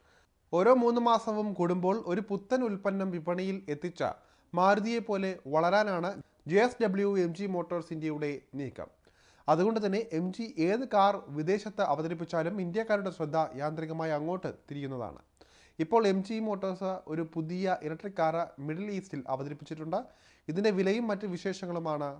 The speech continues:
പറയാൻ പോകുന്നത്. നൂറ് വർഷത്തിൻ്റെ പാരമ്പര്യമുള്ള ബ്രിട്ടീഷ് ബ്രാൻഡായ എം ജി ഇപ്പോൾ ചൈനക്കാരുടെ ഉടമസ്ഥതയിലാണുള്ളത്. രണ്ടായിരത്തി പത്തൊൻപതിൽ ഹെക്ടർ എസ് യു വിയുമായിട്ടാണ് എം ജി ഇന്ത്യയിലെത്തിയത്. പലതരം ബോഡി സ്റ്റൈലിങ്ങിലുള്ള കാറുകൾ ഇപ്പോൾ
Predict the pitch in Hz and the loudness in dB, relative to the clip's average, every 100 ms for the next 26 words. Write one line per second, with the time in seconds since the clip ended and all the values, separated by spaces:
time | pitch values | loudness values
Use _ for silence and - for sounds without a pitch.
0 | - 143 143 139 131 101 71 - _ _ | -4 0 2 2 -2 -10 -10 -16 _ _
1 | _ _ _ _ _ - 175 214 214 208 | _ _ _ _ _ 0 2 6 6 4
2 | 220 202 202 202 202 196 196 196 165 165 | -4 -2 2 4 4 2 0 0 -2 -2
3 | 214 202 175 185 180 175 175 - - 170 | -6 -4 -2 0 2 4 2 0 -2 -4
4 | 175 147 - - 156 190 196 196 185 214 | -2 -6 -8 -10 -2 -2 0 0 0 0
5 | 226 214 190 180 175 175 _ _ _ _ | 0 0 0 -2 -4 -8 _ _ _ _
6 | - 151 175 208 196 190 170 160 160 160 | -6 0 2 2 -2 -2 2 2 2 0
7 | 180 247 - _ 170 185 202 220 220 220 | 0 -2 -10 _ 4 6 6 2 2 2
8 | 220 208 202 190 190 185 240 247 185 - | -2 -2 -2 -2 -2 0 -2 -4 -8 -6
9 | 202 190 190 180 165 165 160 156 156 156 | -6 -4 -4 -2 -4 -4 -4 -4 -6 -12
10 | _ _ 156 165 156 165 143 147 160 175 | _ _ -4 -4 -4 -6 -6 -4 -2 -2
11 | 123 113 - - _ _ _ _ 190 214 | -6 -8 -8 -12 _ _ _ _ 4 4
12 | 233 240 190 185 196 214 202 190 190 185 | 2 2 2 0 0 -2 -4 -2 -4 -4
13 | 170 170 170 - _ 151 160 165 165 175 | -2 0 0 -4 _ 4 8 8 4 -2
14 | 214 143 - 175 | -4 -8 -4 -2